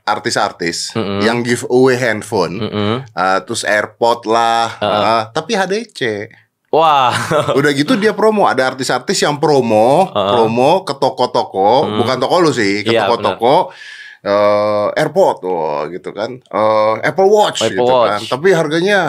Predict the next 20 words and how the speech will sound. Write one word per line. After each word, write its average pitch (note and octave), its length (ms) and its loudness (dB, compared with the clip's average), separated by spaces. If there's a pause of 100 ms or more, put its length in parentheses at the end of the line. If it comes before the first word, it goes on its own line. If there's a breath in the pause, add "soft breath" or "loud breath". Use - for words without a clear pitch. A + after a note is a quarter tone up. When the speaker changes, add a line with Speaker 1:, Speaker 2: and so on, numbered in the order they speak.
(100)
Speaker 1:
tujuh C3+ 260 -2
ratus D#3 240 -2
lima D#3+ 180 -2
puluh E3 220 -4
ribu. F3+ 240 -2 (260)
Speaker 2:
Waduh. G2+ 540 -2
Speaker 1:
Terus F#3+ 180 0
gua D3+ 180 0
lihat, G3 240 2
oh, F3 120 0
H G3 120 2
D A3 80 -2 (120)
C, D4+ 100 -12 (320)
tapi - 220 -6
artis, C4+ 400 -2
artis D4+ 360 -2
mempromokannya A#3+ 640 0
seakan-akan B3+ 580 0
itu, C4+ 200 -6
eh, A#3+ 180 0